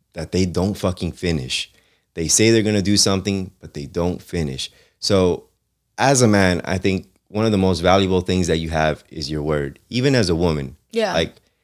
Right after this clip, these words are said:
Speaker 1: if you're gonna say something, commit to it, be disciplined, not motivated, 'cause motivation is going to die.
Speaker 2: Yeah.
Speaker 1: You have to realize, like, right now, I am not motivated at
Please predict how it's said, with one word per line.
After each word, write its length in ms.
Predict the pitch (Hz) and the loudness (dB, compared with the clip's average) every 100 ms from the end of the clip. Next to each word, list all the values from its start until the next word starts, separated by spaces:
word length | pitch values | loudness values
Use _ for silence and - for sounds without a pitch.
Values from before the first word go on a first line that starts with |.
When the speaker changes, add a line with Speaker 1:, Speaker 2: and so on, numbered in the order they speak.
| _ _ - | _ _ -6
Speaker 1:
if 80 | 82 | 0
you're 120 | 117 | 2
gonna 180 | 147 123 | 4 4
say 220 | 123 120 | 4 4
something, 460 | 131 120 131 127 - _ | 4 2 0 -4 -8 _
commit 340 | - 87 113 | -2 0 2
to 200 | - 123 | 2 2
it, 260 | 127 - _ _ _ _ _ | 2 0 _ _ _ _ _
be 120 | 117 120 | -2 0
disciplined, 720 | 95 135 - 90 80 69 64 - - | 4 4 4 0 -2 -4 -8 -18 -10
not 320 | 85 110 135 | 0 2 4
motivated, 500 | 113 95 78 76 - | 6 4 2 -2 -4
'cause 160 | 80 | -6
motivation 640 | 95 120 147 127 131 120 92 | 0 2 4 4 2 2 -2
is 100 | 78 | -2
going 220 | 95 95 | -2 -2
to 100 | 87 | -2
die. 360 | 78 78 69 62 _ | -2 -2 -2 -6 _
Speaker 2:
Yeah. 260 | - 214 - | -16 -12 0
Speaker 1:
You 80 | 147 | 0
have 120 | 123 | 2
to 100 | 101 | 2
realize, 400 | 104 95 85 80 | 4 6 4 2
like, 160 | 82 80 | -2 2
right 220 | 117 123 | 2 4
now, 140 | 113 | 4
I 120 | 104 | 4
am 300 | 95 82 82 | 4 2 2
not 240 | 90 98 95 | 2 2 2
motivated 640 | 95 90 82 85 82 78 | 4 4 2 0 0 -2
at 240 | 73 76 | -2 -4